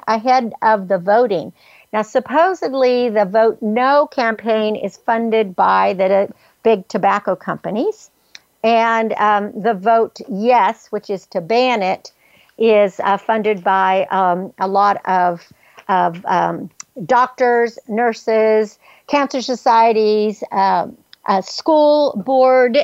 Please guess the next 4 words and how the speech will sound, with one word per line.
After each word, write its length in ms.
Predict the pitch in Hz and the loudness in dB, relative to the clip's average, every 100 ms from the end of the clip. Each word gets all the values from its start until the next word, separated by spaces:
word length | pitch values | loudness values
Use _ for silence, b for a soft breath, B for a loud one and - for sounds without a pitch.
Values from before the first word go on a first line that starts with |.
| - - - | -2 -12 -4
teachers, 880 | 320 302 - 277 262 254 247 240 - - | -4 -2 0 2 4 4 2 -2 -10 -2
and 460 | 220 226 220 214 - | 0 0 -2 -2 -2
others. 600 | 190 170 - - - - B B B B B - | -2 -2 -6 -8 -20 -20 B B B B B -4
Now, 260 | 247 233 | -2 -2